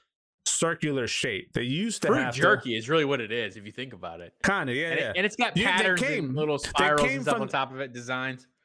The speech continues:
Speaker 1: Oh, well, no, Sam's older than I am. S-, I mean, Sam's younger than I am, so mine didn't have patterns. Mine was literally a disc. But he's not wrong.
Speaker 2: <laughs>
Speaker 1: It came from the same machine you would make jerky with. It's basically you take a product and you just suck all the moisture out of it really quickly,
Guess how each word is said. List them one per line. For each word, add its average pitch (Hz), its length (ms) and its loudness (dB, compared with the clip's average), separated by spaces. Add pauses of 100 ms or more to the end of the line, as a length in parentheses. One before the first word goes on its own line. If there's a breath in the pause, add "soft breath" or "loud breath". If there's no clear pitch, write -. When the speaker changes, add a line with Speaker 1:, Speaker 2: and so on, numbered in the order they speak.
Speaker 1:
Oh, 143 140 4
well, 107 180 0
no, 110 200 -2
Sam's 165 400 0
older 123 340 0
than 107 120 0
I 98 160 -2
am. 98 260 0
S-, - 160 -4
I 123 140 0
mean, 131 100 -4
Sam's 180 260 0
younger 143 200 -2
than 113 100 -2
I 104 80 -4
am, 98 100 -2
so 123 160 -2
mine 143 160 0
didn't 139 200 -2
have 117 120 -4
patterns. 107 260 -4
Mine 127 120 0
was 113 160 -4
literally 120 280 0
a 98 40 -2
disc. 104 360 -2 (360 loud breath)
But 156 80 2
he's 147 100 -4
not 170 220 0
wrong. 143 400 0
Speaker 2:
<laughs> - 60 -10 (220 loud breath)
Speaker 1:
It 175 160 2
came 214 260 0
from 180 200 0
the 156 80 -2
same 175 440 -2
machine 135 680 -2 (200 soft breath)
you 135 160 2
would 135 100 0
make 117 460 -2
jerky 208 340 -2
with. 104 240 0
It's 107 140 -2
basically 139 380 -2
you 117 120 -2
take 139 220 -2
a 139 40 -6
product 151 360 -2
and 131 80 0
you 113 60 -2
just 110 200 -2
suck - 200 -2
all 143 80 0
the 131 80 -2
moisture 131 320 -2
out 123 120 -2
of 117 80 -2
it 110 120 -2
really 143 360 0
quickly, 117 520 -2